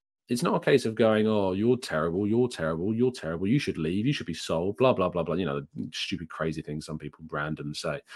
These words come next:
It's about recognising what needs to improve so that Saka can reach an even higher level.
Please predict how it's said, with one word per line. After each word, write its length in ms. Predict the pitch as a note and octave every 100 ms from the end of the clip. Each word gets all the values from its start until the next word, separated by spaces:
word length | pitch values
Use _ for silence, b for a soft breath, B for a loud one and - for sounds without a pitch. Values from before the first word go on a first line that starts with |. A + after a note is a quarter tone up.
| B B B B _ _ -
It's 120 | C3+
about 340 | B2+ D#3 D#3+
recognising 840 | C#3 D#3 A#2+ A2+ G#2+ G2+ G2+ G2 F#2+
what 320 | G#2+ A2 -
needs 240 | A2 G#2+ G#2
to 120 | G2+
improve 680 | G2 F#2+ A#2+ G#2+ D#2 C3+ D3+
so 220 | - G#2
that 140 | G2+
Saka 280 | - G#2 G2+
can 180 | - F#2
reach 220 | F#2+ F#2+
an 140 | E2+ -
even 300 | C#3 A#2+ A#2
higher 560 | - - A#2+ G#2 G2
level. 460 | G2+ G#2+ E2 -